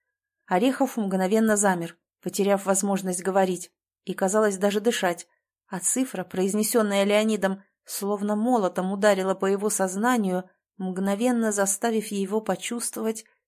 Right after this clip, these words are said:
что он в одно мгновение оказался за пределами своей зоны комфорта, той территории, где он привык властвовать и манипулировать другими людьми, не сталкиваясь с сопротивлением или насмешкой.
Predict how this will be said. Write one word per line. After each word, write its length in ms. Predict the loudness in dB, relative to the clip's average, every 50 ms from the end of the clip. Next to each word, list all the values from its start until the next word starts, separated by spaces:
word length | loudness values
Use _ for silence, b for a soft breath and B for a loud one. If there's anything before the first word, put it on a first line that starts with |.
| _
что 320 | -14 -12 -12 -6 -4 -4 -4
он 280 | 0 4 6 6 6
в 60 | 6 6
одно 280 | 4 4 6 6 6 6
мгновение 760 | 6 6 4 4 4 4 4 4 4 4 4 2 -2 -4 -6 -6
оказался 560 | -2 2 2 4 6 6 6 6 6 4 4
за 140 | 4 2 2
пределами 580 | 0 -2 -4 0 2 4 6 6 6 6 6
своей 400 | 4 4 4 2 2 2 0 0
зоны 320 | 2 4 4 4 4 2 2
комфорта, 720 | 2 2 2 0 0 0 0 0 0 -2 -4 -8 -10 -10 -12 _ _ _ _ _
той 180 | 0 2 2 2
территории, 720 | 2 0 -2 -2 0 2 4 4 4 2 0 -6 -10 -12 _
где 240 | -6 -2 0 0 2
он 260 | 4 4 4 4 4
привык 380 | 4 2 2 2 2 2 0 0
властвовать 800 | -2 -2 0 0 0 2 2 0 0 0 0 0 0 -2 -4 -4
и 80 | -2 0
манипулировать 720 | 2 2 2 0 0 0 2 2 2 2 2 0 -2 -2
другими 380 | -2 -4 -2 0 2 2 2 2
людьми, 520 | 0 0 0 2 2 2 0 -2 -6 -12 _ _ _
не 160 | -4 -2 -2
сталкиваясь 640 | -2 0 2 4 4 4 2 -2 -4 -2 -2 -2 0
с 60 | 0 0
сопротивлением 1040 | -2 -2 -2 -4 -4 -2 0 0 0 2 2 2 2 2 0 -2 -6 -8 -12 -14
или 240 | -8 -4 -2 0 0
насмешкой. 800 | 0 0 0 0 0 0 -2 -2 -2 -4 -6 -6 -8 -8 -10